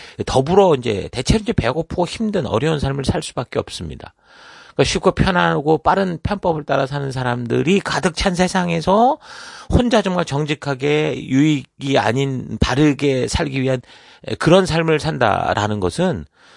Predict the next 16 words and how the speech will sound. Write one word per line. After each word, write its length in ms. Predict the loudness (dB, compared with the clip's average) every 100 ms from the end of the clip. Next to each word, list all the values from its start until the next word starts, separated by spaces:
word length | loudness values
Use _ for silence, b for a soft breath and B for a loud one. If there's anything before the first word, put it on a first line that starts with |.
| B B
정말 220 | -6 -2
고달프고 840 | 4 6 6 2 -2 -4 -6 -4 -4
힘든 440 | -4 -4 -2 -2
일이 160 | -2 -2
아닐 220 | -2 -6
수 160 | -4
없죠. 280 | -6 -4 -14 -14 -2
어떤 300 | 0 2 2
면에서 280 | 2 2 2
성도들도 560 | 2 2 2 2 2
이 120 | 0 2
세상에 380 | -2 0 -4
살아가는 640 | -2 -2 -2 0 -2 -4 -6 B B
태도가 360 | -4 0 2 4
그렇기 280 | 4 2 0
때문에 400 | -2 -2 -4